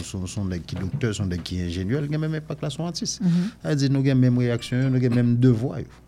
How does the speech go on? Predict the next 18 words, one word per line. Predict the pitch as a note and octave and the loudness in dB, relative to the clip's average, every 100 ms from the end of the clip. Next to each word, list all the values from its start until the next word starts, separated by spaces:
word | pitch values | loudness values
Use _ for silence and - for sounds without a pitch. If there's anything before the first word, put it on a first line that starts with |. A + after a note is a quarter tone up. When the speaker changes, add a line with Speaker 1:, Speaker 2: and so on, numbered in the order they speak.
| - - - - - - | -20 -20 -20 -20 -20 -8
Speaker 1:
Kounye | - F#3 | -2 2
a, | D#3+ - | 2 4
est-ce | C#3 - | 2 2
que | - D#3+ - | 0 0 2
artiste | E3 - B2 - | 0 0 -2 0
là, | A2 | 0
l'État, | G2+ G2 F2+ - | 0 0 -4 -6
ou | G#2 | -2
t'as | A2+ | 0
de | G#2 | 0
considérer | G2 G2 - G2+ G2 | -2 -4 -4 0 0
le | F#2 | 0
temps | F#2 | -2
qu'on | F2+ A2 | -2 0
monde | G#2 G2+ F#2+ | 0 2 0
comme | F#2+ G2 | 0 -2
si | F2 F2+ | -2 -6
que | - F2 | -6 -6